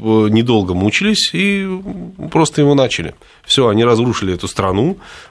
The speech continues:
Можно по-разному относиться к Саддаму. Опять же, он не был душка и зайчик. Э, это был тиран. Он пролил очень много крови. Но давайте, э, процитируем того же самого Дональда Трампа, с которого мы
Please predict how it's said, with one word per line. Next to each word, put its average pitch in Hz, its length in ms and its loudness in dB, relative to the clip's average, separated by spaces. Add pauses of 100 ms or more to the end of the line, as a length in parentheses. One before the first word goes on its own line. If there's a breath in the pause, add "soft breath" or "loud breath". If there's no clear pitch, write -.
Можно 104 240 2
по-разному 113 440 0
относиться 90 420 -6
к - 40 -4
Саддаму. 120 460 0
Опять 98 280 -2
же, 85 100 -8
он 90 100 -4
не 113 100 2
был 87 180 -2
душка 92 340 -8
и 80 60 -10
зайчик. 95 500 -2 (480 loud breath)
Э, 90 800 2
это 95 120 -2
был 92 160 -4
тиран. 87 500 -2 (500 loud breath)
Он 87 380 0
пролил 104 320 0
очень 110 260 0
много 87 260 -2
крови. 87 480 0 (500 loud breath)
Но 110 480 6
давайте, 110 640 0
э, 92 340 -4
процитируем 101 600 0
того 104 200 2
же 101 60 2
самого 101 280 0
Дональда 104 400 0
Трампа, 175 400 0
с - 60 -8
которого 95 440 -2
мы 85 80 -2